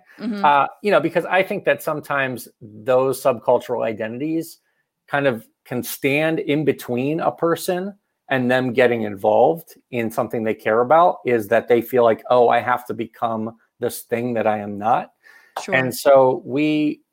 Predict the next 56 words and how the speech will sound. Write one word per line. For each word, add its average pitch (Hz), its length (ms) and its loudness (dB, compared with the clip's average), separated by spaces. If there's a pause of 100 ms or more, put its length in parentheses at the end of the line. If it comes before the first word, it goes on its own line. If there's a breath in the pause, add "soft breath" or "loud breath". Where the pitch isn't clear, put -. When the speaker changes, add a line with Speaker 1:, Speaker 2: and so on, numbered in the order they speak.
(240)
Speaker 2:
took 170 240 0
care 107 500 -2
to 127 120 -4
do 104 180 -4
that. 147 220 4
And 196 100 0
that's 226 180 2
some 185 140 0
of 156 60 -2
my 139 120 4
background 107 540 0
is 110 220 -4
I, 113 340 2
I, 113 280 0 (140)
Beyond 127 260 0
the 113 60 -4
Choir 113 320 2
did 110 160 2
a 110 60 -2
lot 113 160 2
of 107 100 -14
communications 117 720 -8
with 143 160 -8
groups 156 320 -6
for, 117 220 -10
like, 123 160 -4 (360 soft breath)
how 113 200 0
do 131 80 0
you 151 120 2
reach 156 240 2
a 151 40 -8
broad 156 260 4
audience? 156 420 2 (280 loud breath)
How 131 180 2
do 170 80 0
you 160 60 0
connect 156 340 -6
with 127 120 -8
working 156 280 -4
class 143 340 2
people 143 320 -6
that 135 140 -2
you 123 80 -6
become 131 400 -8
insulated 117 580 -4
from? 117 300 -8 (320 loud breath)
Speaker 1:
Yeah. 220 300 0
Speaker 2:
Um, 110 340 -2 (160)
which, - 300 -12 (320)
uh, 101 240 -4 (160)
is 107 140 -8
a 107 40 -8
whole 110 400 0 (100)
other 123 200 2
topic, - 460 -8
right? 113 260 2